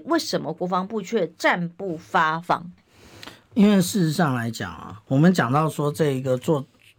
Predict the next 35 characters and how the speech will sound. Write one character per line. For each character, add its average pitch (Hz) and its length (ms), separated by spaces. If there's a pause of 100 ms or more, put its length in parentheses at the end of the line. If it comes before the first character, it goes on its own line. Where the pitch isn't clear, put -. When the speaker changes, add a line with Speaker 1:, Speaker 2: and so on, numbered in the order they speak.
(200)
Speaker 2:
作 180 240
战 123 280
服， 90 260 (340)
不， 220 140 (180)
不 262 80
禁 240 280
又 220 100
让 185 240
我 127 80
想 117 260
起 113 220
已 113 140
故 147 260
的 113 180 (460)
那 143 160
个 113 240
前 131 240
立 165 80
法 127 200
委 113 120
员 107 400
李 101 160
敖 104 180
他 120 220
所 113 140
讲 92 260
的， 110 100 (400)
我 151 120
们 247 120
台 220 220
湾 240 180
的 220 140
状 175 220
况 147 200
啊， 92 200